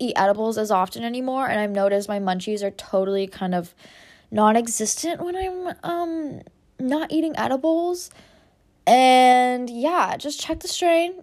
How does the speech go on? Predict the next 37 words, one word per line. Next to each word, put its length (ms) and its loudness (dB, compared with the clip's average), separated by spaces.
make 240 -6
sure 160 -4
you're 120 4
hydrated, 580 0
make 120 -4
sure 160 -4
you're 120 0
eating 200 -4
adequately 540 0
throughout 220 -4
the 80 -4
day, 480 4
and 320 -4
let 100 -6
me 80 -8
know 140 -6
if 80 -16
that 120 -4
helps. 1000 -6
Let 100 -10
me 100 -10
know. 360 -6
Okay, 300 4
someone 320 -2
asked 320 2
me 160 -6
how 380 -2
to 120 -6
be 120 0
happy 520 -2
with 180 -4
no 260 0
higher 360 -4
purpose. 680 -6
<laughs> 40 4
And 140 4
then, 400 2